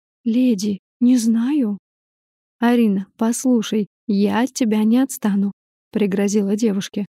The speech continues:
Поэтому проще и быстрее сказать правду. У меня нет ответа на ваш вопрос. Она опустила глаза, давая понять, что ничего не скажет.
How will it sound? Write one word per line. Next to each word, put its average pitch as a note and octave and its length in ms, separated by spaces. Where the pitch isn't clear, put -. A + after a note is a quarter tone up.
Поэтому A#3 440
проще A3 500
и G3+ 40
быстрее G#3 560
сказать G#3+ 540
правду. G3 480
У A#3+ 60
меня A#3+ 300
нет A#3+ 340
ответа A3+ 460
на D4 140
ваш A#3 220
вопрос. A#3+ 500
Она G#3 260
опустила G#3 440
глаза, G3+ 400
давая F#3+ 340
понять, G#3+ 340
что - 180
ничего G#3 380
не G#3 120
скажет. G3 500